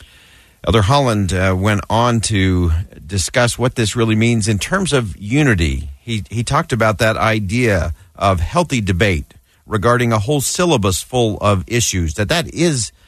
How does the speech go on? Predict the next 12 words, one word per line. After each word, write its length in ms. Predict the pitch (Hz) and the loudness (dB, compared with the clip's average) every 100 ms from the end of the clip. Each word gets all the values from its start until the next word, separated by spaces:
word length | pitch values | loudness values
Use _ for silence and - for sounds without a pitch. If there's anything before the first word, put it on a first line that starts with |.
| _ _ | _ _
part 280 | - 165 139 | -2 0 2
of 120 | 107 | 2
what 140 | 123 101 | 0 2
they 100 | 117 | 2
want 260 | 123 107 | 2 0
to 100 | 110 | 0
do 300 | 98 123 101 | 2 4 4
at 100 | 90 | 2
Brigham 260 | 98 101 101 | 0 0 2
Young 200 | 104 101 | 2 2
University, 760 | 98 90 101 92 92 90 80 - _ _ _ _ - | 2 2 0 -2 -2 -2 -2 -6 _ _ _ _ -6
and 540 | 170 - 107 92 101 | -2 0 0 0 -2